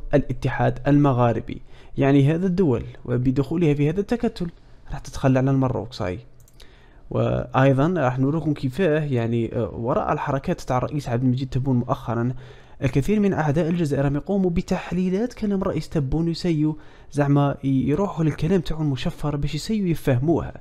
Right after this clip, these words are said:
لانه مؤخرا ما قدروش يفهموا التحركات تاع رئيس تبون وحركاته الفجائيه بانتخاباته المقدمه وكل هذه الامور. ايضا الان، آه، الكثير من المواقع، وكنت هذا الخبر ديجا شاركته معكم البارح،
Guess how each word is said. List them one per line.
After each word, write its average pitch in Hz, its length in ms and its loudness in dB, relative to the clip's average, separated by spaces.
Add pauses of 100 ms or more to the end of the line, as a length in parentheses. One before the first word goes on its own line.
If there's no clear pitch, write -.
(360)
لانه 226 280 0
مؤخرا 190 460 0
ما 175 160 2
قدروش 190 320 -4
يفهموا 165 320 -2
التحركات 151 560 -4
تاع 139 120 -4
رئيس 123 240 -6
تبون 127 480 0 (560)
وحركاته 220 500 2
الفجائيه 170 720 2 (360)
بانتخاباته 135 840 2
المقدمه 156 680 0
وكل 131 360 -2
هذه 127 120 4
الامور. 120 540 -4 (1400)
ايضا 185 160 -2
الان، 143 480 2 (640)
آه، 127 240 2
الكثير 175 420 -2
من 226 80 2
المواقع، 131 680 0
وكنت 175 280 -2
هذا 170 100 2
الخبر 165 240 0
ديجا 151 280 0
شاركته 156 360 -2
معكم 156 260 -2
البارح، 156 480 -2